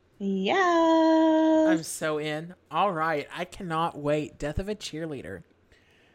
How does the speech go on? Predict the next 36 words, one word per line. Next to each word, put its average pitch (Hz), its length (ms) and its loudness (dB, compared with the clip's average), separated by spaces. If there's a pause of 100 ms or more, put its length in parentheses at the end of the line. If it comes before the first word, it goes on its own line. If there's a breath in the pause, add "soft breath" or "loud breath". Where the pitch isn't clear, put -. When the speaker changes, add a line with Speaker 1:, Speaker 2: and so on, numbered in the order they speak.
(420 soft breath)
Speaker 2:
And 180 480 -6 (220)
to 220 180 -6
not 185 420 -2
just 170 300 -4
take 170 460 -6
the 165 140 -2
rest 151 400 -4
of 147 100 -10
your 147 160 -4
life. 143 460 -6 (420 loud breath)
All 170 160 2
I 170 80 0
can 170 160 -14
say 175 280 -4
is 165 140 -6
we 202 200 0
appreciate 208 800 -2
you 202 180 -4
for 196 240 -6
joining 185 500 -6
us 190 260 -4
and 170 140 -10
we 170 140 -4
love 160 260 -2
you. 196 300 -4
And, 175 440 -4
uh, 160 320 -2
we 175 140 -2
hope 180 220 -4
that - 60 0
Speaker 1:
Mm-hmm. 175 80 2
Speaker 2:
you 185 80 -2
will 185 80 -4
follow 175 340 -6
us 170 160 -8
on 196 100 -12